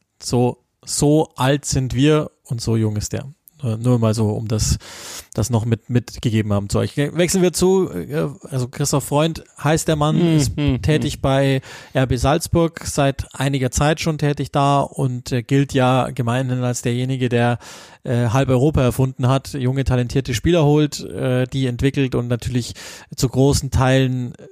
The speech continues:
Speaker 1: d-, die Vernetzung et cetera weltweit geschafft hat. Ähm, ich habe niemanden jemals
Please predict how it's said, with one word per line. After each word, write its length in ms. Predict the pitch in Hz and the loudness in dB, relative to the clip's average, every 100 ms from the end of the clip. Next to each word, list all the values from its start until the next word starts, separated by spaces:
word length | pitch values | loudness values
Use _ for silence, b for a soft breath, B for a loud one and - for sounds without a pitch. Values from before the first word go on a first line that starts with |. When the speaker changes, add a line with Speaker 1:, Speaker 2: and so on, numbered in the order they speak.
| 370 302 208 180 160 - | -18 -18 -16 -20 -18 -14
Speaker 1:
d-, 60 | 110 | -12
die 220 | 131 135 | -2 -2
Vernetzung 720 | - 127 143 - - 139 135 | 0 0 0 2 2 2 -2
et 160 | 123 | -4
cetera 540 | - 139 131 127 123 113 | -2 0 2 2 2 2
weltweit 460 | 127 131 131 127 | 0 2 2 0
geschafft 420 | - 123 143 - 147 | -2 0 0 0 0
hat. 280 | 139 - - _ - | 0 -2 -16 _ -6
Ähm, 320 | 147 123 120 | -2 -2 -4
ich 300 | - - - | -12 -12 -4
habe 240 | 131 135 | -2 0
niemanden 600 | 131 131 147 151 139 143 123 | 0 0 2 2 0 -4 -2
jemals 560 | 123 135 127 131 - | 0 2 0 0 -6